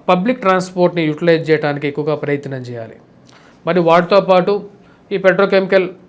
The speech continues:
ఫార్మాస్యూటికల్ రంగంలో పనిచేస్తున్నటువంటి వారికి, ఫార్మాస్యూటికల్ రంగంలో పనిచేస్తున్నటువంటి వారికి ఈ రాశి వారికి బాగానే ఉంటుంది. కాకపోతే ఎవరైతే ఆ natural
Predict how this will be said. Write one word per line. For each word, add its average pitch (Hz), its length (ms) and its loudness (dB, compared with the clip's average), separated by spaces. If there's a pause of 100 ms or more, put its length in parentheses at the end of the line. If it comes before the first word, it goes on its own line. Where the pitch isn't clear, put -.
(140)
ఫార్మాస్యూటికల్ 180 640 0 (240)
రంగంలో 170 320 0
పనిచేస్తున్నటువంటి 160 800 -4
వారికి, 151 440 -4 (360)
ఫార్మాస్యూటికల్ 214 540 0
రంగంలో 185 280 0
పనిచేస్తున్నటువంటి 170 720 -2
వారికి 175 260 -2
ఈ - 20 0
రాశి 156 260 -2
వారికి 160 220 -4
బాగానే 143 300 -2
ఉంటుంది. 139 480 -8 (560)
కాకపోతే 180 540 2
ఎవరైతే 190 320 0
ఆ 175 100 6
natural 190 580 0